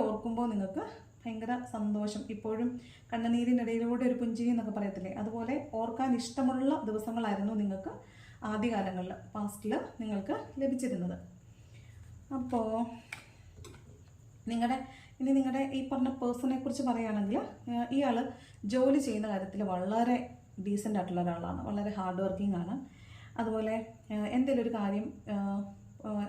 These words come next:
എന്തെങ്കിലും ഒരു കാര്യം നമുക്ക് ചെയ്യണമെങ്കിൽ നമ്മൾ പറഞ്ഞാൽ നമുക്ക് സമീപിക്കാൻ പറ്റുന്ന ഒരാളായിരിക്കും. വളരെ, ഏഹ്, എന്താ പറയുന്നത്, വളരെ എനർജറ്റിക് ആയിട്ട് അത് വളരെ കാര്യക്ഷമമായിട്ട് ആ ജോലി തീർത്ത് തരും. ഉം. അതിൽ പുള്ളി ഇങ്ങനെ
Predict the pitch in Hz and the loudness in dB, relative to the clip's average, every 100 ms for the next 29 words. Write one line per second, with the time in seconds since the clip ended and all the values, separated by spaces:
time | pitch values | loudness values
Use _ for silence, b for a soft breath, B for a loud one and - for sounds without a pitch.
0 | 247 247 226 220 240 196 208 196 196 214 | 2 4 4 0 0 0 2 0 0 0
1 | 196 196 190 226 247 269 202 208 220 - | 0 0 0 2 2 2 0 0 0 -2
2 | B B B 262 277 277 233 247 254 247 | B B B -2 0 2 4 6 4 4
3 | 269 220 202 196 185 175 170 160 202 302 | 4 4 2 2 2 2 2 0 -2 -4
4 | - - - 247 262 277 294 294 B B | -4 -14 -6 0 4 4 4 0 B B
5 | B B - - 226 226 220 226 233 226 | B B -14 -2 0 2 0 -2 -2 -2
6 | 226 214 214 226 254 285 208 208 208 233 | 0 0 2 2 4 4 4 2 0 0
7 | 240 180 - 269 - 240 247 220 214 247 | 0 -2 -2 -6 -2 0 2 2 2 0
8 | 247 - 214 214 269 269 277 269 220 196 | -2 -6 -6 -2 -2 2 6 8 6 2
9 | 202 196 180 247 269 208 214 202 170 - | 0 0 0 0 -2 -2 -2 -2 -2 -4
10 | - 254 294 B B B B B 247 277 | -10 -2 -2 B B B B B 2 4
11 | 262 220 226 - 220 | 4 2 -2 -4 -4